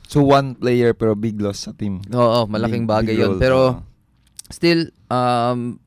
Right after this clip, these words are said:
Speaker 2: ano naman yan eh, um, normal naman for a college, um,
Speaker 1: Yes.
Speaker 2: sa collegiate yan na may magpapalit at mag-iiba, no?
Speaker 1: Oo, tama, tama.
Speaker 2: Mm, so,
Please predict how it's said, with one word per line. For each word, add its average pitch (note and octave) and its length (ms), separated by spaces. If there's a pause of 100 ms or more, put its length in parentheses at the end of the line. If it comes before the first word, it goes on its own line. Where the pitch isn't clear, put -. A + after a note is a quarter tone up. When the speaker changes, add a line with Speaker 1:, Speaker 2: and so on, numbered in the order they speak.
(100)
Speaker 2:
ano G#2+ 160
naman A#2+ 300
yan B2 160
eh, G2 100 (380)
um, G2+ 400
normal G#2+ 400
naman G#2 260
for F#2+ 220
a F#2 80
college, G2 560
um, F#2+ 400 (240)
Speaker 1:
Yes. D#2+ 240
Speaker 2:
sa - 240
collegiate A2 400
yan G2 240
na F#2+ 400 (360)
may A2 120
magpapalit G2 640
at - 80
mag-iiba, F#2 560
no? F2+ 160
Speaker 1:
Oo, D2+ 100
tama, C#2+ 300
tama. F2 160
Speaker 2:
Mm, A2+ 260
so, B2+ 460